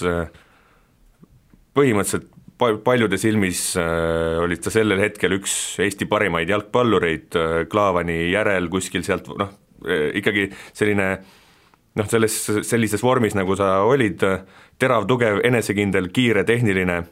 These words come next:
noh, jagan enda arvamust, kellegi teise arvamust praegu, aga kas sa ise ka tundsid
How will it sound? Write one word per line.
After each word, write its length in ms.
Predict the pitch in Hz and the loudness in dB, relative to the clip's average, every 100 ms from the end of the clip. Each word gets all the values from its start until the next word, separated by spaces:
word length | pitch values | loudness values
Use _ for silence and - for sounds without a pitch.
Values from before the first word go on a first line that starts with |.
| _ _ _ - - - _ _ _ _ _ _ - | _ _ _ -20 -20 -20 _ _ _ _ _ _ -8
noh, 140 | 101 92 | -8 -4
jagan 340 | 98 101 95 101 | -2 0 2 2
enda 220 | 110 95 | 2 2
arvamust, 420 | 95 90 90 - | 2 0 -2 -4
kellegi 320 | - 95 87 | -4 -2 0
teise 160 | 110 107 95 | 0 2 0
arvamust 260 | 90 87 | 0 -2
praegu, 360 | - 90 85 85 | -2 -2 0 0
aga 220 | 90 95 90 | 0 -2 -2
kas 140 | - | -2
sa 20 | |
ise 240 | 143 147 101 | 0 2 0
ka 80 | |
tundsid 400 | 117 120 110 92 | 0 0 0 -2